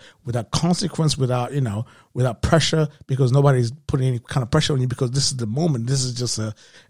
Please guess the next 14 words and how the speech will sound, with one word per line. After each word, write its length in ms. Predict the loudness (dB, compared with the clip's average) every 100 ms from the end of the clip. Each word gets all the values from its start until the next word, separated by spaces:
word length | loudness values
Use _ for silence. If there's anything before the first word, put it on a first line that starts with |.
| -4
it's, 200 | -2 0 -2
it's 80 |
that 160 | -2 0
space 720 | -2 -2 -2 0 2 0 0 _ _ _ _ _ -8
that 320 | -6 -4 2
people 260 | 4 4
say, 240 | 2 0 0
"Oh 180 | 2 4
man, 300 | 6 4 2 2
I 100 | 2
wish, 600 | 2 2 2 2 2 0 -12 _ _ _ _ _ _ _ _ _ 0
man, 200 | 4 6
I 100 | 8
wish 420 | 8 8 4